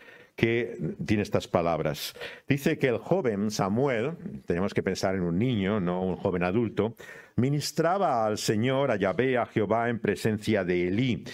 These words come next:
que era, recordamos, el, el sumo sacerdote en aquel entonces. Y la palabra, la palabra de Dios, del Señor, escaseaba en aquellos días. No había visión con frecuencia. Y aconteció un día que estando Elí acostado en su aposento,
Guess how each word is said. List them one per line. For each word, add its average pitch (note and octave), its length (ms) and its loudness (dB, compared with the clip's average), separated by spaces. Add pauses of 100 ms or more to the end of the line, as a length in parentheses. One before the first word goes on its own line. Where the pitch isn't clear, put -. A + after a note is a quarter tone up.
(300)
que G2 160 2
era, G#2 180 2
recordamos, G2 760 0
el, F#2 280 0 (240)
el F2 260 0
sumo G2 260 -2
sacerdote F2 440 0
en F2+ 80 2
aquel F2 240 2
entonces. F2 680 -2 (120)
Y B2 80 2
la G3 180 0
palabra, B2+ 640 0
la E2+ 200 0
palabra G#2 320 2
de E2+ 160 0
Dios, G2+ 320 0
del F2 100 -2
Señor, F#2+ 480 0 (260)
escaseaba B2 800 0
en F2+ 80 0
aquellos E2+ 460 -2
días. - 540 -4 (480)
No B2 240 2
había C#3 560 0
visión F#2 800 -2
con F2 180 0
frecuencia. E2 640 -2 (560)
Y G#2 60 4
aconteció D#3 500 2
un G#3+ 120 0
día F3 260 2
que D3 80 2
estando D3 480 2
Elí B2+ 500 0
acostado C#3+ 640 0
en A2+ 100 0
su B2 200 0
aposento, F#2+ 720 0